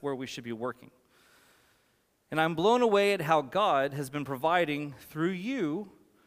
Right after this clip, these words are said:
for the things that Shalom needs to make our time with the Lord the best that it can be.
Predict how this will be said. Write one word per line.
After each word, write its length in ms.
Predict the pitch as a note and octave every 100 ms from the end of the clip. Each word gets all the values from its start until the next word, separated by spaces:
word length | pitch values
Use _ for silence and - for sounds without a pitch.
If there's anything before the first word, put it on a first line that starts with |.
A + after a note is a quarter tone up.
| _ _ _
for 140 | - D3
the 120 | C#3+
things 440 | F#3+ G3+ G#3 D#3
that 360 | C#3 D3+ C#3+ - _ -
Shalom 540 | - D#3 D#3+ A3 G#3
needs 380 | E3+ D3+ D#3+ -
to 120 | D#3
make 440 | C#3+ D#3+ E3 - - _ _ D#3
our 160 | E3
time 220 | F3+ F#3
with 100 | F3+
the 80 | F3
Lord 320 | D3 C#3+ C#3
the 80 | B2+
best 260 | A#2 B2+ -
that 100 | B2
it 120 | A#2
can 160 | B2 A2+
be. 180 | G#2+